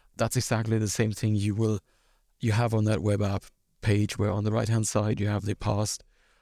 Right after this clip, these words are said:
result and you can hover over it and it'll highlight the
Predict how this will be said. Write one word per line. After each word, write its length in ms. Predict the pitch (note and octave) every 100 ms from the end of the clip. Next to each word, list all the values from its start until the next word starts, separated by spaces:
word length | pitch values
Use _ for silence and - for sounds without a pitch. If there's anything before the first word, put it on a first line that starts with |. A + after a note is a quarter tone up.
| _
result 440 | G#2 G2+ G#2+ A#2 -
and 140 | G#2+
you 60 | G#2
can 160 | A2
hover 240 | G2 G#2 A2+
over 260 | A2+ A2+
it 140 | A#2+ B2
and 120 | A2 G#2
it'll 220 | G2+ G2+
highlight 520 | G#2+ A2 G#2+ G#2+ -
the 220 | G2+ G2+